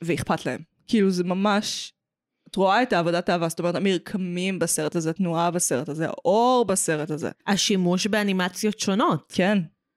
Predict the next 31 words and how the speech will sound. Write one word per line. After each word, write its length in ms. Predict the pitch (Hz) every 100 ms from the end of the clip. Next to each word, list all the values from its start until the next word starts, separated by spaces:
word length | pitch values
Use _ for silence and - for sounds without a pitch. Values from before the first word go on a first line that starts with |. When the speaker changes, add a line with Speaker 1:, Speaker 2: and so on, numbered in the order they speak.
| _ _ _ -
Speaker 2:
כאילו, 440 | 190 180 175 170
ה-, 280 | 165 - 170
הדוגמה 420 | 175 160 165 185
הכי 420 | 190 - 220 208 196
בולטת 460 | 190 190 208 226
לזה, 400 | 214 208 180 190
זה 220 | 175 180 170
הסצנה 600 | - - - 202 196 202
שהחלום 1600 | - 190 175 165 165 165 _ _ _ - 180 - 185 180 180 185
של 200 | 202 190
משה 320 | 165 - 180
אחרי 220 | 165 170
שהוא 180 | 185 180
מגלה 340 | 160 160 160
שהוא 200 | - 175
עברי. 400 | 147 147 151 233 -
Speaker 1:
מהמם. 260 | 170 190 240 - _ _ _ -
Speaker 2:
זוכרת 360 | 156 175 170
את 120 | 202
הרגע 280 | 208 214 208
הזה? 180 | 214 240 285 -
Speaker 1:
וואי, 240 | 165 170
אימא'לה. 320 | - 165 170 165 - - - -
אה, 60 | 285 208 -
כן, 280 | 269 226 180
אה, 220 | 202 190
Speaker 2:
כן. 120 | 190
Speaker 1:
הרגע 240 | 208 214 220
עם 280 | - 190 180
הציורי 840 | 170 160 160 160 156 - 196 165
קיר. 180 | 160 120